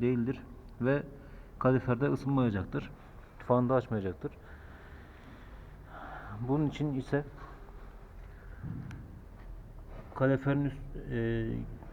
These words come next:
üstüne giden hortumlardan birini çıkartıp havasını alabiliriz. Yahut yine benzin araçlarımızda gaz regülatöründen,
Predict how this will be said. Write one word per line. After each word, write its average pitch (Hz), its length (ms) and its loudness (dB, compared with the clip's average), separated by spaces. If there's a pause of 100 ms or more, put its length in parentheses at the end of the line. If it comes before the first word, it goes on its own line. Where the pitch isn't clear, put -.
(500)
üstüne 135 380 4
giden 123 280 6 (480)
hortumlardan 117 580 6 (2250)
birini 127 280 8
çıkartıp 131 420 4 (380)
havasını 120 360 8
alabiliriz. 120 560 4
Yahut 127 300 4 (360)
yine 131 280 0
benzin 123 300 2
araçlarımızda 113 800 4 (2250)
gaz 131 300 6
regülatöründen, 117 680 8